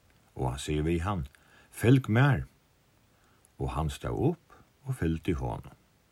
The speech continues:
Og ta ber så til, ta i han sett til bors heima við hús, så ta kom og mennkir tollarar og syndarar og sett oss til bors sama við Jesus og lærersvein hansara.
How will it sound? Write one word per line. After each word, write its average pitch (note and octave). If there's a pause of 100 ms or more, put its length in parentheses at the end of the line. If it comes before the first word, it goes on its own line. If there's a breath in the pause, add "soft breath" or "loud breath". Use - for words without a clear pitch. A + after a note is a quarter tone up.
(1120 loud breath)
Og F#2+
ta C3
ber D#3+
så C#3
til, D#3
ta E2
i D#2+
han D#2+
sett E2
til E2
bors D#2
heima D2+
við C2
hús, F2 (480)
så C3 (500)
ta G#2+
kom D3
og A2+
mennkir B2+
tollarar B1+
og D2
syndarar C2+
og D2
sett -
oss D2+
til D#2+
bors F2
sama D2
við C#2+
Jesus C2+ (100)
og D2+
lærersvein B1+
hansara. -